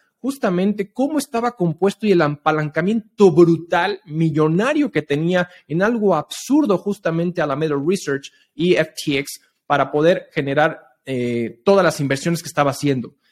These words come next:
Entonces, cuando Binance hace lo que le tocaba hacer para poder ver si podía rescatar, dice, dice que no, y entonces se viene todo para abajo. Y entonces, esto, la verdad, es el principio de mucha, de una, un tema, de una caída de dominó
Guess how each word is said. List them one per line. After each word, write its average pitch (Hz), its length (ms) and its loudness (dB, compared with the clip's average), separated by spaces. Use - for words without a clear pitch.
Entonces, 185 320 -4
cuando 165 280 2
Binance 190 420 0
hace 185 160 -4
lo 143 160 -2
que 131 80 -6
le 117 80 -8
tocaba 165 380 -2
hacer 170 260 0
para 123 240 -2
poder 143 240 -2
ver 160 120 -2
si 143 120 -10
podía 131 240 -4
rescatar, 160 480 -4
dice, 139 340 -6
dice 160 280 -6
que 143 100 -4
no, 151 160 -4
y 139 140 -6
entonces 156 380 -4
se 139 100 2
viene 151 260 0
todo 165 500 2
para 113 180 -2
abajo. - 260 -16
Y 135 100 -2
entonces, 151 800 -2
esto, 135 540 -2
la 110 180 -6
verdad, 151 440 0
es 160 240 -4
el 165 180 -2
principio 202 760 -4
de 165 120 -2
mucha, 185 520 -4
de 143 120 0
una, 180 360 0
un 185 220 -2
tema, 175 440 2
de 135 120 2
una 175 260 0
caída 156 360 4
de 123 120 -2
dominó 156 580 -2